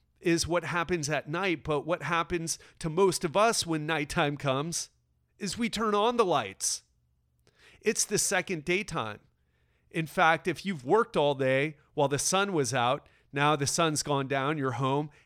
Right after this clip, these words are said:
Now it's time to really enjoy yourself, right? Here's the problem. We are designed a certain way, and we can't get around it. For example, you need oxygen.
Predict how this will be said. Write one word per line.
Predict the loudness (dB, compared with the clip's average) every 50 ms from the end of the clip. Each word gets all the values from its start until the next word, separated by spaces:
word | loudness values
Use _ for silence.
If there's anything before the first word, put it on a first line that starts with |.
| _ -2
Now | 0 2 2 4
it's | 2 2 0
time | 0 0 -2 -2
to | -2
really | -4 -2 0 2 2 2 2 0 -2 -4
enjoy | -6 -6 -6 -4 -2 0 0
yourself, | 0 0 0 0 -2 -2 -2 -4 -8 -10 -10 -8
right? | -4 -2 -2 -2 -4 -4 -8 _ _ _ _ _ _ _ _ _ -20 -20 -20 -20 _ _ _
Here's | -6 -4 -2 -2 -2 -2
the | -2 -4 -6
problem. | -2 0 2 2 4 2 0 -4 -6 -10 -16 _ _ _ _ _ _ _ _ _ _ _ _ _ _ _ _
We | -10 -6 -6 -4 -4 -6 -2 2
are | 4 6 6 6 6 4 2 -4 -6
designed | -4 -4 -2 0 0 0 0 0 0 0 -2 -4 -6 -10 -12 -16 -20 _ _
a | -6 -2 0
certain | 0 2 2 0 -2 -4 -6 -4
way, | -2 -2 -2 -2 -4 -10 -16 _ _ _ _ _ _
and | -12 -10
we | -8 -8 -10
can't | -10 -10 -8 -8 -8 -8 -6
get | -6 -6 -4
around | -4 -4 -4 -4 -4 -4 -6 -8 -10
it. | -14 -16 -20 -20 _ _ _ _ _ _ _ _ _ _ _ _ _ _ _
For | -4 -2 0 0
example, | 0 0 -2 0 0 0 0 -2 -4 -6 -8 -8 -10 -14 _ _ _ _ _ _ _ _ _ _ -8
you | -2 -2 0 0
need | 0 -2 0 0 2 0 0 -2 -6 _ _ _ _
oxygen. | 2 4 4 4 4 0 -2 -2 -2 -2 -4 -4 -6 -6 -10 -14 -18